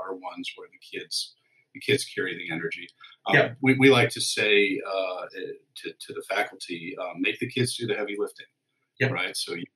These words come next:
Speaker 1: as a teacher, you think, "How can I," or the, the tendency I came into sort of progressive teaching with is, "How can I scaffold things so perfectly that every child will succeed?"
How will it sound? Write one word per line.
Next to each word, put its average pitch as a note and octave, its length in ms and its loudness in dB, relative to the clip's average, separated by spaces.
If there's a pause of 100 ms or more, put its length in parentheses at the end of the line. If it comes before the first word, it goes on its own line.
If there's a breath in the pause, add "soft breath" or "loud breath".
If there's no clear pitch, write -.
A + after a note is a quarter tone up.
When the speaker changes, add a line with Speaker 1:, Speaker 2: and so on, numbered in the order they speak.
(580)
Speaker 1:
as - 80 -14
a G#2+ 80 -8
teacher, D#3+ 400 2
you F#2+ 120 2
think, F#2+ 220 -4
"How A#2+ 200 0
can A2+ 180 -2
I," G2 300 2 (440 loud breath)
or F2 100 2
the, F2 180 0 (100)
the F2 200 -4 (100)
tendency F#2+ 440 2
I F#2 120 4
came E2+ 260 -2
into - 420 -6 (100)
sort - 220 -8
of - 60 -12
progressive - 440 -4
teaching E2+ 360 -6
with E2 240 2
is, - 220 -4 (400 loud breath)
"How - 100 8
can D3+ 160 10
I G#2 80 8
scaffold - 680 4
things F#2 300 -2
so G#2+ 180 0
perfectly A#2+ 520 6
that G#2 140 6
every G2 180 4
child F#2 320 0
will D#2+ 80 0
succeed?" - 480 -4